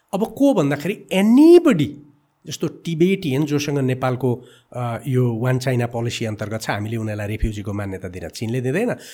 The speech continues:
हामीले आन्तरिक रूपमा जेन्टलम्यान एग्रिमेन्टमा रेफ्युजी भनेको छ, but by law they are not refugees। अब उनीहरूलाई पनि यहाँ नियुक्त गर्ने बित्तिकै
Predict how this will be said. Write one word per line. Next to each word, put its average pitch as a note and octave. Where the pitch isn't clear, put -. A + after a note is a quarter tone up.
हामीले F3+
आन्तरिक G3+
रूपमा F3
जेन्टलम्यान D3+
एग्रिमेन्टमा C#3+
रेफ्युजी C3
भनेको B2
छ, -
but C#3+
by F#3
law B2+
they A2+
are G2
not G2+
refugees। E2
अब D3
उनीहरूलाई D3
पनि D3
यहाँ B2
नियुक्त A#2
गर्ने G#2
बित्तिकै A#2+